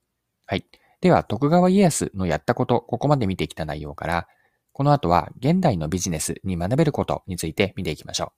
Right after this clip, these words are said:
家康は念には念を入れて、江戸城に仮想敵国が攻め込めないような防御体制を張り巡らせました。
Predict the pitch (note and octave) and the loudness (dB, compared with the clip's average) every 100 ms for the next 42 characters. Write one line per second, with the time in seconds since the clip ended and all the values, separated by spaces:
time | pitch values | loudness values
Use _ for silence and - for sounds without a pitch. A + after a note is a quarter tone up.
0 | _ _ _ _ _ _ _ _ _ _ | _ _ _ _ _ _ _ _ _ _
1 | _ _ _ _ _ _ - A#2+ D#3+ E3+ | _ _ _ _ _ _ -2 4 4 4
2 | - E3 - A2 F3 G3+ G#2+ E2+ G2 G2+ | 4 4 4 2 2 2 2 0 -2 0
3 | F#2+ F2+ G2 F2 _ _ _ - C3+ D#3+ | -2 0 0 0 _ _ _ 0 2 4
4 | A2+ D#2+ D#3 - G2+ C3 B2+ C3 C3+ F2+ | 0 -2 -4 -4 -2 -2 0 -2 -2 -4
5 | E2 D#2+ _ _ _ - - G#2+ B2+ C#3 | -6 -8 _ _ _ -4 -4 -2 -2 -2
6 | C3+ C3+ - E2 D2+ D2 D2+ F2+ D#2+ G#2 | 0 -2 -2 -2 -2 -4 2 2 4 0
7 | G#2+ G#2+ G2+ - D#2 E2 G#2+ G2+ F#2 F2+ | 2 2 0 0 -2 0 0 -2 -2 -2
8 | D#2+ - D2+ - - | -4 -4 -6 -6 -8